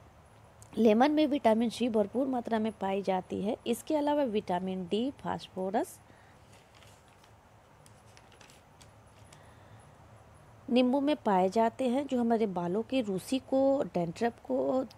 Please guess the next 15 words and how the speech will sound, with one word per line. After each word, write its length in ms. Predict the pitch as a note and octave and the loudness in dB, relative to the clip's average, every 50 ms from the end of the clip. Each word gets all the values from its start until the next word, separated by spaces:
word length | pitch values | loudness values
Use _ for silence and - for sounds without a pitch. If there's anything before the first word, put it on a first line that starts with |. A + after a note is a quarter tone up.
| - - G#3 | -12 -6 -2
ये 200 | A#3 C#4 D4+ - - - | 0 0 0 -2 -4 -6
हम 200 | F#3 F3+ F3+ - - - - - | -6 -6 -6 -8 -10 -14 -8 -4
ख़त्म 260 | - G3 - A#3+ C4 | -2 0 0 0 0
करता 340 | C4+ - C4+ B3+ C4 - C4 | 0 -2 -4 -4 -4 -4 -4
है, 240 | C4 B3 C4 E4 G4+ - - - - - - - - - - | -4 -2 -2 -4 -6 -6 -12 -20 -20 -20 -20 -20 -8 -2 0
अच्छी 280 | A#3 A3+ - - F#4 | 0 0 2 2 2
चमक 440 | F4+ - - A#3 F#3+ F#3+ A3+ B3 - | 2 2 0 0 0 0 -2 -2 0
लाता 340 | C#4 B3+ A#3 A3 - A3 G#3 | 2 2 2 2 2 -2 -2
है। 440 | G#3 F#3 A3 D4+ A#4 - - - - - - - - - - - - - - - - - - - - - - - - - - - - - - - - - - - - - A3 | -2 -2 -2 -4 -4 -6 -10 -18 -20 -20 -20 -20 -20 -20 -20 -20 -20 -20 -20 -20 -20 -20 -20 -20 -20 -20 -20 -20 -20 -20 -20 -20 -20 -20 -20 -20 -20 -20 -20 -20 -2 4 6
और 140 | A#3 B3 | 6 6
ये 140 | C#4 C4+ E4 | 8 6 4
हमारे 340 | E4 D#4+ D4 D4 C#4+ C#4 D4+ | 4 4 2 2 2 2 0
बालों 340 | A3+ G3 G3+ G3 G3 A3 B3 | 0 0 2 2 2 0 0
की 200 | - C#4 C4+ - - | -2 -4 -4 -2 0
स्कैल्प, 480 | G#3+ G3+ - - - A3+ A3 G3+ G#3 | 0 -2 -2 -2 -2 0 0 0 0